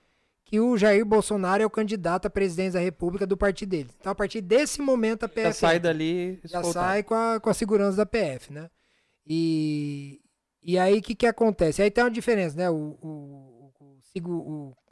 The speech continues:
Speaker 1: o caso aí, o presidente, o candidato a presidente, ele tem segurança. A escolta tem o ex-presidiário, né? A escolta é do, é do
Speaker 2: É
Speaker 1: preso.
Speaker 2: segurança mesmo. Escolta
Speaker 1: É
Speaker 2: é pra quem
Speaker 1: segurança.
Speaker 2: vai
Speaker 1: Escolta
Speaker 2: preso.
Speaker 1: é pra quem tá preso.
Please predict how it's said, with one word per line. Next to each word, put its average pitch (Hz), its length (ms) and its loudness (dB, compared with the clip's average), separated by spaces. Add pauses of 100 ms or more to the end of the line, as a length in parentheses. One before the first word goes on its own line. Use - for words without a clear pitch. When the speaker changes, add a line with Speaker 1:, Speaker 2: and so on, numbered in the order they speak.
(160)
Speaker 1:
o - 60 -20
caso 170 260 0
aí, 165 160 2
o 156 140 0
presidente, 170 640 -4
o 156 60 -12
candidato 175 460 -4
a 165 40 -4
presidente, 170 400 -4
ele 226 60 0
tem 214 160 -4
segurança. 185 640 -2
A - 20 -8
escolta 180 460 -6
tem 220 160 -6
o 220 80 -2
ex-presidiário, 202 760 -4
né? 139 140 -20 (360)
A 156 120 -10
escolta 170 500 -4
é - 20 -8
do, 190 220 -6
é 170 100 -6
do 175 120 -2
Speaker 2:
É - 20 -14
Speaker 1:
preso. 165 220 -2
Speaker 2:
segurança 151 480 2
mesmo. 117 140 -4
Escolta 135 340 0
Speaker 1:
É - 20 4
Speaker 2:
é 190 40 2
pra 214 140 6
quem 190 100 4
Speaker 1:
segurança. 156 220 2
Speaker 2:
vai 156 60 2
Speaker 1:
Escolta 190 560 4
Speaker 2:
preso. 220 100 0
Speaker 1:
é 220 80 4
pra 233 160 0
quem 226 240 -6
tá 220 140 -2
preso. 139 340 -4